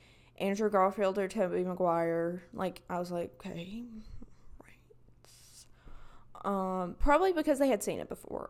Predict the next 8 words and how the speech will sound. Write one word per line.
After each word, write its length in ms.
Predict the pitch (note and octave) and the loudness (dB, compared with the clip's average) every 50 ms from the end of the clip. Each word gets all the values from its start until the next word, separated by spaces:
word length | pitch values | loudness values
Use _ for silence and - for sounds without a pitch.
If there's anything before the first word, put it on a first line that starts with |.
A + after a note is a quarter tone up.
| - - | -6 -6
honestly. 560 | F3 F3 E3 E3 E3+ - E3+ E3 E3 E3+ E3+ E3+ - - _ _ - _ _ - - - - _ _ _ - - _ - - - - - - - - - - - - - | -4 -4 -4 -6 -6 -4 -2 0 0 -2 -2 -6 -14 -20 _ _ -20 _ _ -20 -20 -20 -20 _ _ _ -20 -20 _ -20 -20 -20 -20 -20 -20 -20 -20 -20 -20 -20 -14 -12
But, 680 | F#3+ F3 F#3+ F3+ F3 F3 E3+ F3 E3+ E3+ E3+ - - - | -4 0 0 2 2 2 2 0 0 0 -2 -4 -4 -10
yeah. 520 | - F#3+ F#3+ F#3+ F3+ - - - - - - - | -8 -2 0 2 2 2 0 -2 -6 -8 -6 0
I, 300 | - G#3+ B3+ D#4 D4+ - - - G#3+ | 0 2 4 4 2 0 -2 -4 0
people 400 | - D4 D#4+ D#4+ A4+ A#4 A#4 G#4 F4+ | 2 2 2 4 4 4 4 6 6
were 420 | E4+ E4+ E4 E4 D#4+ D4+ B3+ A3+ - | 4 4 4 4 2 2 0 0 -2
surprised 1400 | - - - - D4 B3+ B3+ - - A3+ F#3+ F#3 F#3 F#3+ G#3 A3 A#3+ C4 C4 B3+ B3+ C4 C4 C4 C4+ - - - - | -4 -4 0 0 0 0 0 0 2 4 6 6 6 4 4 4 2 2 2 0 0 -2 -4 -4 -6 -8 -8 -8 -4
when 560 | G#3+ G#3+ G#3+ G#3 G3+ G3+ G3+ G3+ G3 G3 G3 | 0 0 2 2 2 0 0 0 -2 -2 -6